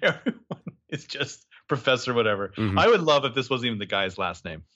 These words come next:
Speaker 1: or the person's last name.
Speaker 2: Professor LeBron James.
Speaker 1: <laughs> But, like, if he's just, like, sending things to, like, T A Allison. <laughs>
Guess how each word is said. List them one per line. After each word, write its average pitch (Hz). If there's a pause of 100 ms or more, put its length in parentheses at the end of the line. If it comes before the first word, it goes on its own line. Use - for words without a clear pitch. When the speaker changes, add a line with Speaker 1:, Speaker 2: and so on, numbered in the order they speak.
(220)
Speaker 1:
or 117
the 110
person's 117
last 87
name. - (1600)
Speaker 2:
Professor 87
LeBron 80
James. - (460)
Speaker 1:
<laughs> - (260)
But, 170
like, 170
if 170
he's 180
just, 156
like, 151
sending 135
things 135
to, 120
like, 101
T 139
A 123
Allison. 117
<laughs> -